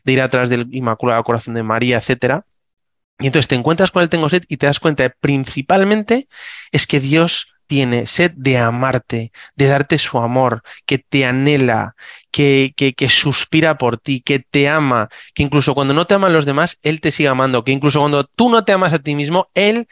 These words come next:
te sigue amando incondicionalmente porque tiene sed de ti. Y sobre todo habla ella de que era un amor tierno y misericordioso,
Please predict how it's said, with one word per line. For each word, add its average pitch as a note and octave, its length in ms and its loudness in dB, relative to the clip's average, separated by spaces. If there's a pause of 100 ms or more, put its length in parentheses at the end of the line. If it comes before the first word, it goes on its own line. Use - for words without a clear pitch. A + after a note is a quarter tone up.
(160)
te C#3+ 100 -2
sigue F3 480 0
amando E3 600 2
incondicionalmente D#3+ 920 0
porque C#3 260 -2
tiene E3 520 -2
sed D3+ 340 -2
de A#2+ 140 -2
ti. A#2+ 340 -6 (400)
Y D#3+ 100 2
sobre D3+ 240 4
todo F3+ 140 2
habla F#3 220 4
ella F3+ 160 4
de D#3 120 4
que - 120 -6
era E3+ 60 0
un E3 80 0
amor D#3+ 280 0 (420)
tierno E3 360 2
y C3+ 60 0
misericordioso, A#2+ 1000 -8